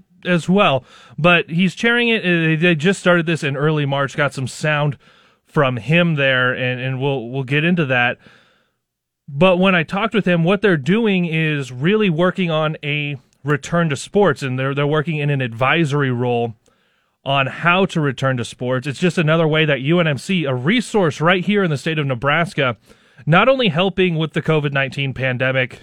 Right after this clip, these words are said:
as a whole on how we can all get back to normal everyday lives, but also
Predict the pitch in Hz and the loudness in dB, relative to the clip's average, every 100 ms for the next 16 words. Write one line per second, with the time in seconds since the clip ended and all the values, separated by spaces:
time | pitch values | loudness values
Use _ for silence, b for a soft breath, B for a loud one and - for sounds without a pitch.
0 | _ _ - - 143 131 113 - 262 190 | _ _ -12 -2 -2 0 -4 2 4 4
1 | 123 135 b b b b - 139 135 127 | 2 -6 b b b b -4 -2 -2 -4
2 | 110 165 180 165 156 147 143 135 120 _ | -2 0 2 0 0 0 0 0 -4 _
3 | _ _ _ _ _ _ - 135 151 135 | _ _ _ _ _ _ -10 -4 -2 0
4 | 135 135 - 143 135 123 b b b b | -2 -2 -4 -2 -2 -4 b b b b
5 | 131 151 156 151 143 139 _ _ _ - | 0 2 2 2 0 -2 _ _ _ -2
6 | 139 143 151 139 143 135 123 110 113 123 | 0 2 0 2 2 2 0 0 0 -4
7 | - b b b b 131 151 156 165 226 | -14 b b b b -2 0 0 2 0
8 | - 208 185 185 | 0 2 2 2